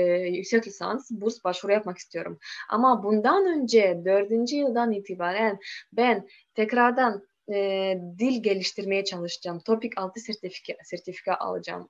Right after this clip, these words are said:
ielts yedi sertifika alacağım. E, kendim mesela, e, bu eğitimde,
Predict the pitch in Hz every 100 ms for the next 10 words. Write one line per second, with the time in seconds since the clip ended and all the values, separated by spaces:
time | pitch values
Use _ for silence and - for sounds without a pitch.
0 | - 202 208 208 - 180 190 202 196 170
1 | - - 170 160 160 160 165 170 - -
2 | - - - 185 180 180 226 208 202 214
3 | 226 202 190 185 190 190 - 180 175 175
4 | 175 175 175 170 - 180 175 - _ _
5 | 180 170 185 220 - 190 185 185 196 196
6 | -